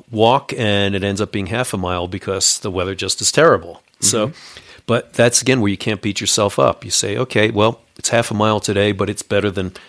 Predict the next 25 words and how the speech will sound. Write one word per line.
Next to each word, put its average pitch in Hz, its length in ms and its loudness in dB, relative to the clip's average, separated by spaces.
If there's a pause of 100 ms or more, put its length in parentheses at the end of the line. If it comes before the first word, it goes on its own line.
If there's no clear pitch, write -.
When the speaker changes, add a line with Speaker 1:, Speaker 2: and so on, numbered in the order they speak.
Speaker 1:
having 101 280 -2
not 95 240 -2
done 98 220 -2
anything 95 420 -2
at 92 60 0
all." 101 320 2 (220)
Speaker 2:
Mm-hmm. 98 180 -10
Speaker 1:
And 107 200 0
you 131 60 6
know 170 80 8
what? 202 160 0
I 135 80 4
can 127 100 2
go 120 120 6
out 120 120 4
and 117 100 -4
do 113 160 2
two - 160 0
miles 98 320 2
tomorrow. 85 440 -4 (200)
And, 98 280 -10 (540)
you 107 140 -6
know, 101 180 -10
it 113 160 -6
just, - 300 -4